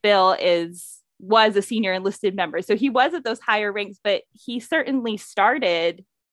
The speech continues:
at the bottom where so many military members start.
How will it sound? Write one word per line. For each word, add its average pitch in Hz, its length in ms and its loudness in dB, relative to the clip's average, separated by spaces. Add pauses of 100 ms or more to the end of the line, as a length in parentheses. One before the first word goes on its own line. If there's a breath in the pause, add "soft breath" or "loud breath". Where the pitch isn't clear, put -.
(220)
at 214 200 -2
the 240 80 -4
bottom 220 380 0
where 175 100 -6
so 214 320 -6
many 202 340 -6
military 185 440 -8
members 170 340 -8
start. 180 340 -2